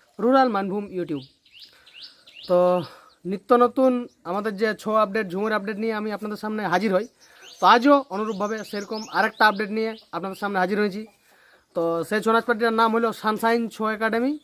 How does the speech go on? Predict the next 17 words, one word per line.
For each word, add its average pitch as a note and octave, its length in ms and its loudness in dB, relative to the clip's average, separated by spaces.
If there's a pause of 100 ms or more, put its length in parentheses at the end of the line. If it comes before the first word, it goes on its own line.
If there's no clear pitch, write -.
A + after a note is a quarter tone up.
(280)
ভুলা, F3 280 0 (600)
যেটার F#3+ 340 0 (480)
ওস্তাদ G3+ 320 0
রয়েছেন A3 400 0
আপনাদের G3 320 -6
সকলে G#3 300 -6
সুপরিচিত G#3+ 480 -6 (220)
ওস্তাদ F3+ 340 -2 (440)
নিবারণ G#3+ 440 0
মাহাতো। E3 360 -4 (920)
তো - 60 2
এই A3+ 80 4
ওস্তাদ A#3 280 2
নিবারণ B3+ 360 4
মাহাতো B3 300 0
দুর্গাপূজা A#3 520 0
উপলক্ষে A#3+ 480 0